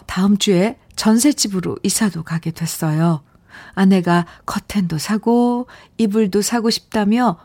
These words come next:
엄청 설레고 행복해하네요. 그동안 정말 월세집에 아무것도 없이 미니멀 라이프로 살았거든요. 앞으로도 열심히 일하며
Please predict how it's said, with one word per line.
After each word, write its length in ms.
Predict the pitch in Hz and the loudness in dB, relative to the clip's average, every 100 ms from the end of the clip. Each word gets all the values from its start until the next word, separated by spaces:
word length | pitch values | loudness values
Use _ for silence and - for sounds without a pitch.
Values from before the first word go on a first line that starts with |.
| _ | _
엄청 580 | - 190 262 - 247 269 | -2 0 2 0 0 0
설레고 640 | 285 - 330 294 - 180 - _ | -4 0 2 2 0 -6 -6 _
행복해하네요. 1000 | - 302 285 277 220 180 165 156 151 156 _ _ _ _ _ - | -6 -4 -4 -4 -2 0 0 -2 -6 -8 _ _ _ _ _ -14
그동안 480 | - 196 190 190 190 - - | 0 2 4 2 -2 -10 -6
정말 580 | 202 208 208 175 180 - - | 2 4 4 2 -2 -6 -4
월세집에 840 | 165 185 - 220 - 170 170 160 _ _ _ | 0 2 2 -2 -4 -4 -4 -4 _ _ _
아무것도 640 | - 165 214 247 269 202 175 | -2 2 4 4 0 0 -4
없이 560 | 175 - - 165 151 _ - _ - _ _ _ _ _ | -4 -4 0 0 0 _ -20 _ -20 _ _ _ _ _
미니멀 500 | 202 233 294 285 277 | 2 4 6 4 2
라이프로 440 | 214 165 - - 175 | 2 0 -4 -8 -6
살았거든요. 1000 | - - 247 - 165 165 175 190 165 165 _ _ | -4 -6 -8 -6 -6 -2 2 2 0 -4 _ _
앞으로도 720 | - 175 - 185 170 185 220 262 | -6 -6 -4 -6 -4 -2 0 0
열심히 580 | 175 170 - - 220 220 | 0 0 0 2 2 2
일하며 480 | 202 190 170 160 | 0 0 0 -2